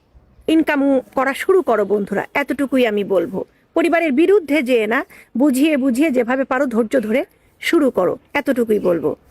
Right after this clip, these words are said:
আর বেশি কিছু ব-, আহ, বলার মতো আমার কিছুই নাই। যতই বলি না কেন, যার যার মেন্টালিটি, মেন্টালিটি সবাই পরিবর্তন করার চেষ্টা করুন। সবার কাছে এতটুকুই অনুরোধ আমার থাকবে।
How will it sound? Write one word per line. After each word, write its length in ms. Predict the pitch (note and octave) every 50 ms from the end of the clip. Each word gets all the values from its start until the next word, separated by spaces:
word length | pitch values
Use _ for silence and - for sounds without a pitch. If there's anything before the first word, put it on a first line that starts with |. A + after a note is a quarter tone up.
| _ _ _ _ _ _ _ _ _ -
আর 280 | D4 D4+ D4+ D#4 D4
বেশি 240 | C4+ E4 D4 - F#4
কিছু 380 | - F#4 - - G4 F#4+ F#4 F4+
ব-, 120 | C#4+ E4
আহ, 380 | D#4+ D#4+ D#4+ D4 C#4 C4+ C4 B3+
বলার 320 | A#3 D4+ D#4+ F4 F4+ F4+
মতো 240 | F4 F4 E4 - F4+
আমার 200 | F4 F4 E4 E4
কিছুই 340 | - - D4+ - - E4 D4+
নাই। 180 | C#4 C#4+ D4+ D4
যতই 340 | B3 C#4 C4 - F4+ F4+
বলি 220 | E4 C#4 D#4+ D#4 D#4
না 120 | D4+ C#4+
কেন, 240 | C#4 C#4+ C#4 D4 E4+
যার 240 | D#4 B3+ C#4+ C4 A3+
যার 140 | C#4+ C#4+ C#4
মেন্টালিটি, 560 | C4+ C4 C4 C4+ C#4 C4+ C4 A3+ - D#4+ G4+ - - - _ _ _ _ _ -
মেন্টালিটি 440 | D4 F4 E4+ F#4 F#4+ F#4 G4 G4 G4
সবাই 240 | - - F4 F4 E4+
পরিবর্তন 560 | - F4 D#4 D#4+ C4+ D#4 D4+ - - D4 C#4
করার 200 | D4 C#4 C4+ B3+ -
চেষ্টা 260 | - C4 - - C#4
করুন। 240 | B3 - C4 D4 F#4+
সবার 300 | G4 - C#4+ C4+ C4+ B3+
কাছে 260 | - B3+ B3 - D#4 -
এতটুকুই 540 | - B3+ C4+ - F4 D#4 - F4 - F#4+ G4
অনুরোধ 540 | - - D4+ C#4+ C#4 C#4+ D4+ E4+ D4+ C#4 - _
আমার 240 | A#3+ A3+ G#3+ G#3+ G#3+ -
থাকবে। 340 | - - G3 F#3 - - -